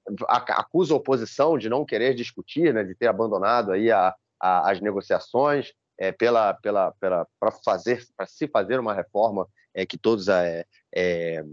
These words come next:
a, a concordem, e chamou a oposição pra fazer isso. Enfim, João, foi à televisão pra praticamente falar pra base dele, porque o Netanyahu não convence mais ninguém.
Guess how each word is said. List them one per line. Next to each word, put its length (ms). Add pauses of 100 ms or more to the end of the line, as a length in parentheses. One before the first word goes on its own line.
(160)
a, 320
a 40
concordem, 680
e 40
chamou 480
a 60
oposição 560
pra 100
fazer 340
isso. 300 (320)
Enfim, 320
João, 340 (380)
foi 140
à 40
televisão 680
pra 240
praticamente 560
falar 300
pra 120
base 380
dele, 340
porque 220
o 60
Netanyahu 500
não 200
convence 600
mais 280
ninguém. 460